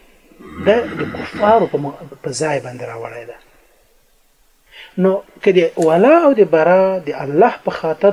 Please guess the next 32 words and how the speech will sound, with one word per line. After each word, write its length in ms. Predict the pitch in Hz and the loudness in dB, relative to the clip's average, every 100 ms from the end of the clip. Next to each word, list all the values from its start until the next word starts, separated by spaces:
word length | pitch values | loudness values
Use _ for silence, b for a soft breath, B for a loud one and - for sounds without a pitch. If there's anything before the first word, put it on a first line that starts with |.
| 175 | 0
د 40 | 147 | -6
خلکو 220 | 180 175 - | -6 -6 -6
سره 140 | 151 | -6
د 80 | 147 139 | -6 -12
دښمنۍ 480 | 135 143 139 175 208 220 b b b 156 | -14 -12 -8 -6 -6 -8 b b b -8
او 60 | 139 | -4
د 20 | 139 | -4
الله 240 | 143 214 208 - | 0 0 0 -8
په 40 | - | -10
خاطر 320 | 151 196 185 | -4 -4 -4
د 40 | 151 | -6
خلکو 200 | - 185 - | -6 -6 -6
سره 100 | 147 139 | -6 -6
د 140 | 139 147 | -6 -6
دوستۍ 340 | 139 - 240 180 | -8 -2 -2 0
دا 60 | 143 | -4
نظریه 300 | 143 165 202 202 | -4 -2 -2 -2
منځته 240 | 220 208 180 | -4 -4 0
راشي، 280 | 214 220 160 180 - _ _ _ _ B B B | 0 0 -8 -14 -16 _ _ _ _ B B B
نو 60 | 160 156 | -6 0
بیا 100 | 214 | 0
مسلمانان 680 | 190 - 143 143 165 214 185 135 | 0 -6 -8 -6 -6 -6 -6 -6
د 40 | 139 | -6
یو 100 | 135 127 - 135 165 | -6 -8 -12 -2 4
بیل 220 | 226 240 180 | 6 4 2
امت 260 | 165 196 - 165 | -2 -2 -4 -10
په 60 | 151 | -4
حیث 140 | 156 - | -6 -6
باندې 160 | 147 131 127 | -10 -8 -10
مطرح 260 | - 127 - | -12 -16 -18
کیږي، 260 | 131 120 113 _ _ _ _ _ _ _ _ _ _ | -20 -20 -20 _ _ _ _ _ _ _ _ _ _
او 60 | _ | _